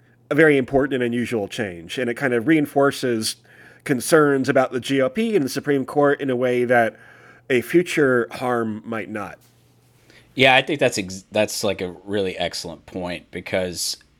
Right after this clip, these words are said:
Speaker 2: there's this concept of, like, thermostatic public opinion, and it's like, if, if one party's got control and they pass, like, full control, like Democrats do,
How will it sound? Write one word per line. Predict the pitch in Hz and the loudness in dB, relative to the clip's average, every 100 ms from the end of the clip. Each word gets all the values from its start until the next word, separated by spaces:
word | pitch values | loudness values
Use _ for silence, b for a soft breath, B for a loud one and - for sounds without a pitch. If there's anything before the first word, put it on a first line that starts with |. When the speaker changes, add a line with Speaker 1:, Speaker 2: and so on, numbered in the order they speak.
| _ - | _ -8
Speaker 2:
there's | 110 107 117 | -6 -6 -8
this | - 107 90 | -8 -6 -8
concept | - 123 107 - 98 90 | -4 -2 0 -2 -4 -6
of, | 82 | -10
like, | 76 - | -12 -6
thermostatic | 110 101 98 - 92 85 | -4 -4 -4 -4 -4 -4
public | - 95 92 87 | -4 -6 -6 -10
opinion, | - 92 95 95 90 | -10 -8 -6 -6 -8
and | 85 | -10
it's | 82 - | -10 -8
like, | 87 - | -6 -8
if, | 92 - B B B B | -12 -16 B B B B
if | - - | -8 0
one | 120 | 2
party's | 117 117 107 104 | 4 6 4 2
got | 104 - | 0 0
control | 95 - 139 131 120 | -2 4 6 6 6
and | 101 | 2
they | |
pass, | - 123 113 110 - - | 0 2 0 -2 -10 -12
like, | - - | -12 -2
full | - 143 | 4 4
control, | 110 - 117 110 107 | 2 0 4 6 4
like | 80 | 0
Democrats | - 101 95 98 90 - | -2 -4 -2 -4 -4 -8
do, | 92 92 92 | -8 -8 -12